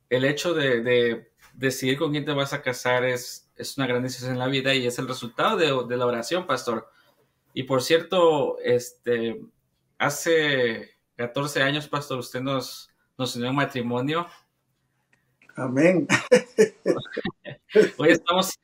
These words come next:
Speaker 1: hoy estamos celebrando catorce años de casados y
Speaker 2: ¿En serio? ¿El día de hoy?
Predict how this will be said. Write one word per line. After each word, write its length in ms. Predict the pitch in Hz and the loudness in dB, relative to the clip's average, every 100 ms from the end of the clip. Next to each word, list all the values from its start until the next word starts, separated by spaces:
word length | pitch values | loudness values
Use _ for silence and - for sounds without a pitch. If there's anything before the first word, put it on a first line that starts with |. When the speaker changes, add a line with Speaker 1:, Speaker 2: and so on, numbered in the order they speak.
| - - | -18 2
Speaker 1:
hoy 120 | 156 | 4
estamos 400 | 170 - 160 - | 4 4 4 4
celebrando 640 | - 165 143 156 160 160 | 4 2 4 2 2 0
catorce 540 | 143 131 143 143 - 135 | 0 -2 -2 -4 -2 0
años 500 | 135 139 139 135 - | 0 -2 -2 -4 -4
de 140 | 120 | -8
casados 640 | 117 120 131 127 123 117 113 | -8 -4 -2 0 -2 -4 -8
y 200 | 110 160 | 6 8
Speaker 2:
¿En 200 | 180 - | 8 8
serio? 560 | 220 240 208 160 143 | 8 10 8 10 10
¿El 100 | 139 | 8
día 160 | 185 226 | 8 10
de 100 | 208 | 10
hoy? 400 | 254 269 165 | 10 10 6